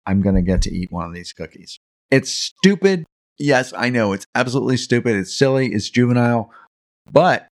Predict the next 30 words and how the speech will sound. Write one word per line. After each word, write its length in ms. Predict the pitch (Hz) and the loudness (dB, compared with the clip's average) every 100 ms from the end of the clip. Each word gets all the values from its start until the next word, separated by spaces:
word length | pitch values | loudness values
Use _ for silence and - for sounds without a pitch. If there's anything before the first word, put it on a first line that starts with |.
| _ | _
the 120 | 120 | -6
thing 300 | 113 151 156 | -2 -2 0
is, 320 | 151 147 117 - _ _ | 2 0 -2 -8 _ _
is 260 | 135 135 123 | -2 -2 0
that 200 | 131 131 | 0 2
it 160 | 131 123 | 0 2
works. 480 | 139 120 - - - _ _ _ | 2 0 -6 -20 -20 _ _ _
It 160 | 123 127 | -6 -6
totally 400 | - 139 139 143 | -4 -4 0 0
works. 480 | 131 139 101 - - 98 110 143 147 | 2 0 0 -8 -10 -8 -2 0 2
<laughs> 20 | 180 - _ _ _ _ _ | 0 -4 _ _ _ _ _
And 260 | 110 139 131 | 0 0 2
so 420 | 151 143 143 139 _ _ _ | 2 2 0 -4 _ _ _
try 280 | - 139 120 | -2 0 0
it. 160 | 95 _ _ _ _ _ _ | -2 _ _ _ _ _ _
And 220 | 160 156 | -2 0
so 640 | - 233 214 107 110 135 - _ _ | -2 0 2 2 -2 -4 -10 _ _
how 340 | - 123 156 | -14 -6 -4
do 100 | 196 | -2
you 140 | 202 202 | -4 -6
protect 460 | 143 - - - - | -12 -6 -8 -8 -20
time 520 | - - 110 104 101 95 - | -20 -8 -6 -4 -6 -8 -12
with 200 | 98 - _ _ | -12 -12 _ _
loved 420 | 104 104 107 98 | -4 0 0 -2
ones? 440 | 92 82 85 - - _ _ _ _ | -10 -12 -12 -20 -20 _ _ _ _
How 280 | - 147 151 | 2 2 2
do 120 | 120 | 2
I 180 | 127 165 | 0 0
do 240 | 180 202 | -2 -2
it? 160 | 220 | -4